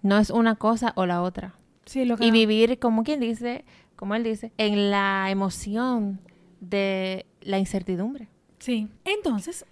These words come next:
Speaker 2: de ahí pasamos a la última ley. La ley del dharma o propósito en la vida. Todos tenemos un propósito en la vida, un don único o talento especial para darle a los demás. Entonces, mi querida Marcelit,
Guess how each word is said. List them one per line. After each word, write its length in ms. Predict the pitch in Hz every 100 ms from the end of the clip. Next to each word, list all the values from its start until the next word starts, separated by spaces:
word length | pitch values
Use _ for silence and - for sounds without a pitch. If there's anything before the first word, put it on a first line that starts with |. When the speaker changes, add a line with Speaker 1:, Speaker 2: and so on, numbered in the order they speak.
| _
Speaker 2:
de 140 | 269 302
ahí 80 | 339
pasamos 460 | 415 392 381 370 -
a 100 | 277
la 120 | 262
última 380 | 240 254 233 240
ley. 260 | 330 220 _ _ _ -
La 160 | 262
ley 200 | 269 269
del 220 | 285 269
dharma 360 | 247 269 320 370 _
o 180 | 311 320
propósito 720 | 277 247 277 320 349 311 311 -
en 180 | 339 330
la 120 | 277
vida. 260 | - 208 -
Todos 340 | 294 311 359 -
tenemos 380 | 262 262 262 285
un 100 | 247
propósito 480 | 247 269 269 -
en 80 | 233
la 120 | 220 240
vida, 360 | 349 285 302 _ -
un 300 | 415 392 370
don 200 | 381 381 -
único 520 | 285 294 311 320 320
o 140 | 269
talento 500 | 262 247 247 285 285 269
especial 760 | - 262 240 - 285 285 311 -
para 320 | 247 220 214
darle 420 | 214 247 240 285 - -
a 160 | 262
los 380 | 233 240 240 -
demás. 840 | 262 208 185 - - - - - - _
Entonces, 680 | 277 262 277 226 240 214 -
mi 120 | 226
querida 520 | 240 220 220 226 185 185 _ _
Marcelit, 640 | 226 233 214 - 220 180